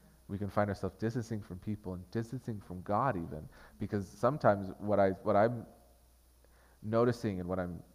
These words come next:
seeing in people and experiencing a little myself is that the areas that I connect with God through people. And a cool thing that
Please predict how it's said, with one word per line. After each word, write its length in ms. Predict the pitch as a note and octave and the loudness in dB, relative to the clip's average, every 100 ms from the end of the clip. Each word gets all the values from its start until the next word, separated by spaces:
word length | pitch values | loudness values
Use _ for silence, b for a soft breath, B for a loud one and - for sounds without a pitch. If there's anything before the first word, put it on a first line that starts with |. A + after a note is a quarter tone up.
| - | -20
seeing 420 | - B2+ A#2+ G#2 | -4 -2 -2 -2
in 100 | F#2+ | -4
people 320 | G2+ F#2+ F2 | -4 -4 -4
and 100 | F2 | -6
experiencing 480 | E2+ - B2 A#2+ G#2+ | -8 -4 -4 -4 -4
a 20 | |
little 160 | G2+ F2 | -4 -4
myself 480 | D#2+ - A2 G#2 | -6 0 0 0
is 100 | F#2 E2+ | -4 -6
that 160 | E2 - B B B B | -8 -10 B B B B
the 140 | G2+ - | -6 2
areas 480 | A2+ B2+ A2+ F#2+ F2+ | 4 6 4 2 -2
that 220 | F#2 - G2 | -2 0 2
I 320 | G2+ G2 F#2 - | 2 2 0 -4
connect 380 | G2+ G#2 G2+ - | -4 -2 -2 -6
with 160 | F2 | -10
God 320 | - G#2 G#2 F2+ - | -2 0 0 -2 -12
through 320 | A#2 A2+ A2 | -8 -2 -2
people. 600 | G2+ - B2 - E2 - - b b _ _ _ _ _ b b - | -2 -4 -4 -4 -8 -8 -14 b b _ _ _ _ _ b b -2
And 340 | G#2 G2 F#2+ - - | -2 0 -4 -10 -8
a 40 | G2+ | -8
cool 240 | - C3 | 2 2
thing 240 | A#2+ A2+ G2+ | 4 0 0
that 140 | F#2 | -4